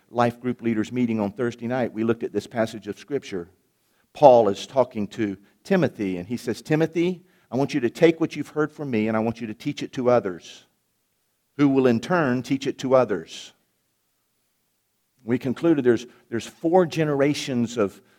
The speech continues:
of Christians there. There's Paul and Timothy and who Timothy teaches and who they teach. Four generations. So here's what I want you to see. You're going to heaven. If you've trusted in Jesus, your faith is in him,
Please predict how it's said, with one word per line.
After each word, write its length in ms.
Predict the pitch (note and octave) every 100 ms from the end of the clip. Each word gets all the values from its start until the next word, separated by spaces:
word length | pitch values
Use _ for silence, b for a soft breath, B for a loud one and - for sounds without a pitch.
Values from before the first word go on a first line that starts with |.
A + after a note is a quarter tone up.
| -
of 140 | A2+
Christians 560 | - E3+ D#3+ - A2+ -
there. 380 | F#2 E2 E2 _ _ _
There's 240 | G#2 G#2 - b -
Paul 420 | - D3 A#2 G2
and 160 | F#2 -
Timothy 480 | E3 C#3+ - G#2+ F#2
and 100 | G2
who 140 | B2
Timothy 440 | - C#3+ C3+ B2
teaches 460 | A2+ D#3+ C#3+ A2+ G#2
and 120 | G#2
who 280 | G#2+ C3 B2 B B B _
they 220 | C3+ C3+
teach. 680 | C3+ D3+ B2 - - - - _ _ _ _ _ _ _ _ -
Four 160 | C3+
generations. 920 | C3+ B2+ A2+ G#2+ G#2+ G2 D2 C#2+ _ _ _ _ _ _ _
So 220 | - D3
here's 300 | A#2+ D#3+ D#3+ - b b
what 120 | C3
I 60 |
want 180 | B2+ A2
you 60 | A2+
to 60 | A2
see. 380 | - A2 F2+ _ _ _ _ _ _ _ _
You're 280 | C3 F3 G3
going 420 | D#3 D3 C#3 B2
to 140 | B2+
heaven. 540 | G#2+ A#2+ A2+ E2 D#2+ A2 _ _ _ _ _ _ _ _ _ _ _ _ _ _ _ _ _ _
If 60 | -
you've 200 | G2 -
trusted 420 | C#3+ B2 - B2+
in 100 | A#2
Jesus, 480 | G2+ A#2 B2 C3 -
your 80 | F#2
faith 360 | - A2 A2
is 120 | G#2
in 120 | G#2+ G#2
him, 360 | F#2 A2+ B2